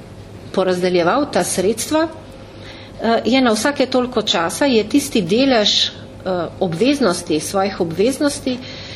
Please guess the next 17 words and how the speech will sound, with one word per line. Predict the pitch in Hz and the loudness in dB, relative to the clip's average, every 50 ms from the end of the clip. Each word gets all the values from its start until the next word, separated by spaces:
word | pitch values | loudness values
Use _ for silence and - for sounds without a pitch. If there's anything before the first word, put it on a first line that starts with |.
| - - - - | -14 -16 -8 -2
eh, | - 202 202 208 | -2 -2 0 0
ki | - 220 | 0 0
bi | 190 202 | 2 0
sicer, | 196 - - 240 - - 247 226 214 202 | 0 -2 -4 -6 -4 0 2 2 4 4
eh, | 202 - - - 190 190 185 185 | 2 2 0 0 0 2 2 2
zavod | 185 202 202 196 196 220 226 - - | 2 0 0 0 0 -2 -2 -2 -2
prines-, | 220 196 196 196 196 202 208 214 - - - | 0 2 2 2 2 2 0 -2 -6 -4 -2
eh, | - 185 185 180 185 180 175 - - - - - - - | -2 0 0 0 0 -2 -4 -8 -14 -16 -18 -16 -16 -4
ki | - 208 185 | -4 -2 0
bi | 175 196 190 180 165 | 2 4 4 4 4
za | 160 180 190 | 4 2 0
zavod | 180 196 185 190 208 214 214 | 2 2 0 0 0 0 0
lahko | 190 185 - - 202 | 0 0 0 -4 -2
pomenila, | - 208 196 196 196 202 202 190 190 185 175 165 160 165 165 | 0 2 2 4 4 4 4 4 4 4 2 2 0 -2 -4
eh, | 170 - - - - - - 156 156 160 | -8 -10 -12 -14 -10 -8 -6 -6 -4 -2
negativno | 165 190 220 214 185 196 196 - 190 185 185 180 | 0 0 2 2 2 2 0 0 0 2 2 2
bilanco, | 175 175 165 170 208 262 285 - - 349 | 0 0 0 0 0 -2 -2 0 -2 -2